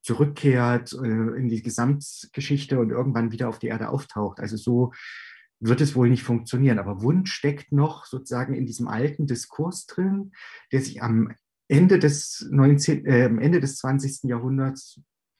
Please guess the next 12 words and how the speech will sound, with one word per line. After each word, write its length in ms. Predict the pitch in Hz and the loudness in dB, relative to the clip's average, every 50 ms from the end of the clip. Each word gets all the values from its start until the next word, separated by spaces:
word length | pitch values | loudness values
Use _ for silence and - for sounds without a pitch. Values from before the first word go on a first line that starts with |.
| _ _ | _ _
zwanzigstes 480 | - 117 113 104 104 98 - - - | -2 -2 0 0 -2 -4 -6 -8 -6
Jahrhundert, 380 | - 95 92 101 95 92 90 90 | -6 -4 -4 -4 -4 -4 -4 -2
ja, 200 | 104 101 95 98 - - - - - - _ | -2 -2 -4 -6 -12 -16 -16 -16 -16 -16 _
am 80 | - 113 | -6 2
Ende 220 | - 139 139 131 | 6 6 8 8
des 160 | 120 123 - - | 6 4 0 2
zwanzigsten 420 | - 120 117 120 120 - - 120 | 2 2 2 2 0 -2 0 0
Jahrhunderts 380 | 107 104 127 131 123 113 113 - | 2 2 2 2 2 0 0 -2
sozusagen 480 | 120 113 117 - 113 107 104 101 - | -4 -4 -4 -6 -6 -4 -4 -4 -4
auflöst 640 | - 110 113 110 - - 117 123 123 123 120 - - | -2 -2 -2 -2 -2 -2 2 4 4 4 2 -2 -6
und 180 | - 104 95 107 | -8 -6 -4 -2
dann 380 | 107 107 107 110 113 110 110 | 0 2 2 2 2 0 -2